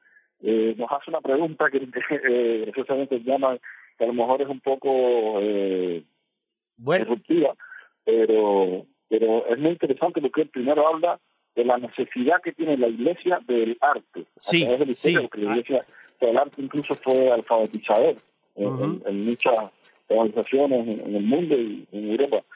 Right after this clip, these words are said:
Speaker 1: Eh, pero después dice, "Pero tiene el arte necesidad de la Iglesia", y,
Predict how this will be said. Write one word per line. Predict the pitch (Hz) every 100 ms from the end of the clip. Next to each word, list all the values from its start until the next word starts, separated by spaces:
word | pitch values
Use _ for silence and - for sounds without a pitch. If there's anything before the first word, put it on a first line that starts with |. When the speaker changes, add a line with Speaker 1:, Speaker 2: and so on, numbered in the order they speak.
| - - _ _ _
Speaker 1:
Eh, | - 98 -
pero | 117 117
después | 120 160 175
dice, | 208 - 143 - _ _ _
"Pero | 120 120 123
tiene | 139 170 190 180 156 -
el | - 123
arte | 156 147 - 120 104 _
necesidad | 120 120 - 117 123 170 - _ _ _ _ _ _
de | 110
la | 117
Iglesia", | 113 120 180 - 214 233 _ _ _ _ _ _ _ _ _
y, | 110 107